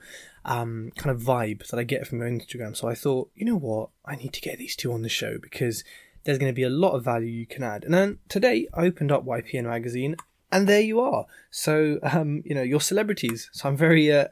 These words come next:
<laughs> very happy to have you on. So before we get into kind of, you know, your property investments and, and what Fat Properties is and about, what were you doing before property? And I have a feeling you're gonna say you've always been involved in property, but tell us.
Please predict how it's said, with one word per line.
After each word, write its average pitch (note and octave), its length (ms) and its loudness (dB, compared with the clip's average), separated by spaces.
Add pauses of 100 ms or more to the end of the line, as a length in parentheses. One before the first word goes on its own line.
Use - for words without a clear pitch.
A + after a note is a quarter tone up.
<laughs> - 140 -8
very E3 300 6 (220)
happy F3 360 0
to - 220 -2
have C#3+ 260 0
you D3 200 4
on. B2 140 4
So F3+ 260 6 (680)
before F#3+ 240 2
we F4 100 4
get D#4 140 0
into A3+ 300 2
kind F3+ 200 2
of, C3+ 180 0 (260)
you C3 80 -6
know, A2 80 -4
your A#2 160 -2
property - 440 -4
investments B2+ 720 -4
and, A#2+ 140 -8
and B2 160 -4
what B2+ 180 0
Fat - 220 -6 (140)
Properties - 480 -6
is C3+ 240 0
and A2+ 120 -4
about, C3 560 -4 (280)
what E3+ 340 0
were A#3+ 80 -6
you A3+ 160 -2
doing D#3+ 720 0 (260)
before C3+ 480 0
property? - 540 -8
And A#2+ 100 -4
I B2 40 -2
have F#3 180 0
a G3 40 -4
feeling G3 380 -2
you're D#3+ 120 2
gonna D3+ 200 0
say D3 160 -6
you've C3 220 -6
always B2+ 280 0
been A#2+ 160 -4
involved A#2 360 -2
in A2+ 80 -6
property, A2 420 -12
but D3 140 0
tell A#2+ 180 0
us. - 300 -16